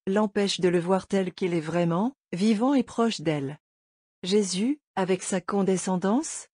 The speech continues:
lui parle, « Femme, pourquoi nous le plus profondément ? Qui te cherche ? » Madeleine ne reconnaît pas cette voix, son cœur est émoussé par un sentiment de chagrin excessif et aveugle,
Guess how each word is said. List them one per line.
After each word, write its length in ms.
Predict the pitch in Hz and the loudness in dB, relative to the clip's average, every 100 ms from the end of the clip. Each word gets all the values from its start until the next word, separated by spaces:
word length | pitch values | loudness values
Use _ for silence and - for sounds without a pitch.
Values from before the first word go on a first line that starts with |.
| _ | _
lui 180 | 202 214 | 0 0
parle, « 440 | - 180 185 247 294 _ | 0 -2 0 -4 -6 _
Femme, 440 | - - 170 156 160 - _ _ _ | -18 -4 -4 -4 -8 -14 _ _ _
pourquoi 400 | 220 208 - 262 | -4 -2 2 4
nous 120 | 254 | 4
le 140 | 214 208 | 2 0
plus 200 | 233 240 | -2 -2
profondément ? 760 | - 262 240 220 202 156 143 _ _ _ _ | -2 -2 0 2 2 -2 -6 _ _ _ _
Qui 140 | 202 | -10
te 120 | 196 196 | -4 -4
cherche ? » 580 | - 185 269 - - - _ | 0 0 0 -4 -6 -12 _
Madeleine 480 | 202 202 190 208 208 | 0 2 2 2 2
ne 80 | 190 | 2
reconnaît 420 | 180 180 185 175 | 0 -2 0 0
pas 180 | 185 185 | 0 0
cette 280 | - 180 147 | 0 -4 -4
voix, 360 | 156 170 226 - _ - | -2 0 0 -6 _ -6
son 220 | - 214 | -2 -2
cœur 300 | - 233 226 | 0 2 2
est 140 | 208 | 2
émoussé 420 | 208 196 180 - 226 | 2 2 0 -2 0
par 200 | 196 180 | 0 0
un 80 | |
sentiment 520 | 180 185 180 196 190 190 | 0 -2 -4 0 2 2
de 120 | 175 | 0
chagrin 480 | - 190 170 180 190 | 0 -2 0 0 0
excessif 680 | 180 - 185 - 208 - | -2 -2 -2 -2 -4 0
et 80 | 190 | 0
aveugle, 520 | 165 165 185 233 277 | 0 0 0 0 -4